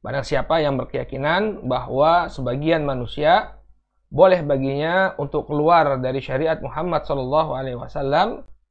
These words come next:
sebagaimana Khadir boleh baginya untuk keluar dari syariat Musa,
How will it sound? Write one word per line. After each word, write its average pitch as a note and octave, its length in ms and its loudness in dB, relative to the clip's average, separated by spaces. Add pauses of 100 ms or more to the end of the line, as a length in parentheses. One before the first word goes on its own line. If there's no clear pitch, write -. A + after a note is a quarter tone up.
(320)
sebagaimana D3+ 1040 0
Khadir D3+ 600 4 (420)
boleh D#3+ 320 0
baginya D3 400 0
untuk A#2+ 240 -6
keluar D#3 240 2
dari C#3 160 -2
syariat C3+ 400 -4
Musa, D3 560 -2